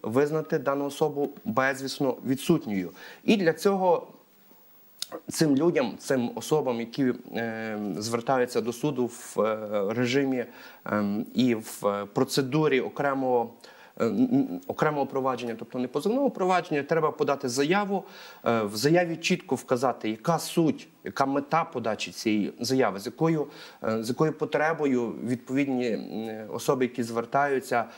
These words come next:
ем, хочуть, щоб був стосовно зниклої особи визнано статус, ем, безвісно відсутньою,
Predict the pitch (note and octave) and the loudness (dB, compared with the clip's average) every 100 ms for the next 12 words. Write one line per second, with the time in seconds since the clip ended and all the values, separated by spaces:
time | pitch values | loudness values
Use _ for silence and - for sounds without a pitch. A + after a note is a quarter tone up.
0 | - - A2 A2 G#2+ A2 - - - D3+ | -20 -8 -4 -2 -2 -6 -10 -6 2 2
1 | D3+ C3 - C3 B2 C#3+ B2+ A2 - _ | 2 -2 -4 -4 -2 -2 -2 -10 -18 _
2 | - _ _ _ _ - - - C#3 C3 | -20 _ _ _ _ -10 0 2 4 2
3 | A2+ A2 A#2 D3 C#3+ B2+ A#2 - C#3 B2 | 0 -2 -2 -2 0 -2 0 -2 -2 -2
4 | A#2+ C#3 B2+ B2 A#2+ A2+ - - - - | 0 0 0 -2 -2 -4 -14 -20 -14 0
5 | C#3 C3+ B2+ - - A#2 A2+ A2+ G2+ - | 0 2 -2 -2 -6 -2 -2 -2 -4 -4
6 | A2+ C#3 C3+ C3 C#3+ C3 - F#3+ G3 F3+ | 0 0 0 -2 -2 -2 2 2 4 2
7 | F3 E3+ | 2 0